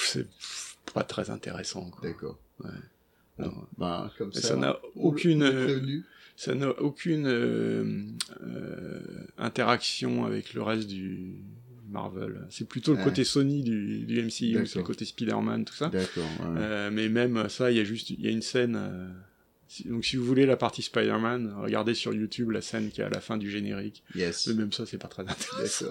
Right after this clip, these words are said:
Speaker 2: D'accord. <laughs> Ouais, c'est, ça me, ça me, je sais pas, moi, le, j'avais vu le, le, le,
Speaker 1: Tiens, je sais.
Speaker 2: la preview et ça m'avait pas trop tenté non plus.
Speaker 1: C'est, c'est un, c'est un film D C Comics dans l'univers Marvel, en fait.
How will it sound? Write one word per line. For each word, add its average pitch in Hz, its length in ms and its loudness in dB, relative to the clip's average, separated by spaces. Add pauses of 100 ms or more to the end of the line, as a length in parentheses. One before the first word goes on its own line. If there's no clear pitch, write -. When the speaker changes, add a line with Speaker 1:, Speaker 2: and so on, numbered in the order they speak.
Speaker 2:
D'accord. - 420 4 (120)
<laughs> - 160 0
Ouais, 190 200 12
c'est, 165 220 4
ça 143 200 4
me, 143 120 -2
ça 147 180 0
me, 143 60 0 (380)
je - 60 -6
sais 156 60 2
pas, 202 140 6
moi, 196 140 6
le, 131 240 6
j'avais 131 280 2
vu 151 140 -2
le, 127 260 0
le, 110 440 4
le, 98 220 4
Speaker 1:
Tiens, 143 220 8 (220)
je 131 120 4
sais. 139 180 8
Speaker 2:
la 107 80 4
preview 147 420 4
et 139 80 8
ça 120 120 2
m'avait 101 140 2
pas 117 100 2
trop - 160 -8
tenté 113 280 -8
non 107 140 -6
plus. 104 200 -12
Speaker 1:
C'est, 135 340 4
c'est 139 300 4
un, 123 320 4
c'est 127 240 2
un 117 140 4
film 165 280 6
D 131 100 0
C 139 160 0
Comics 147 380 4
dans 127 100 6
l'univers 123 380 4
Marvel, 107 380 0
en 98 60 -6
fait. - 280 -18